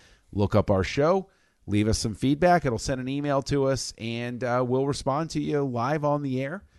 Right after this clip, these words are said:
Um, and, uh, you know, unless you tell us not to, and then we'll just, we'll send you a note back. But, uh, you know, you, you, you can spur many great conversations with a good question sent in there. Uh, you can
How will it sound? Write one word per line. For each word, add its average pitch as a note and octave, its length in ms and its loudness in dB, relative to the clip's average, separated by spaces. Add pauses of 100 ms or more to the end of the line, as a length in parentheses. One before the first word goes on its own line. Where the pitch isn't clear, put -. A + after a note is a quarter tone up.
(360)
Um, G2 360 -6 (160)
and, G#2 360 -2
uh, G2+ 300 0
you A2+ 120 -4
know, G2+ 160 0
unless G#2 260 -2
you G#2+ 60 -8
tell G2+ 220 -4
us F#2+ 120 -8
not G#2 200 -6
to, G#2 220 -4 (160)
and F#2+ 200 -6
then G2 100 -6
we'll F#2+ 120 -6
just, F#2 200 -12 (140)
we'll E2+ 120 -10
send E2+ 260 -8
you F2 60 -6
a E2 40 -10
note E2 160 -8
back. F2 320 -10
But, - 260 -12
uh, F2 280 -8 (1040)
you C#3 140 2
know, A#2+ 100 4
you, A#2+ 200 2
you, B2+ 220 -6
you A#2+ 100 -2
can A2+ 120 -2
spur A2+ 420 2
many A#2+ 300 -2
great A#2+ 260 2
conversations G#2 800 -2
with F#2+ 80 -6
a F#2+ 60 -4
good G2+ 160 -4
question F#2+ 380 -4
sent G2 240 -4
in G2 140 -4
there. F#2 380 -8
Uh, G#2 80 -2
you A#2 180 0
can A#2 300 -8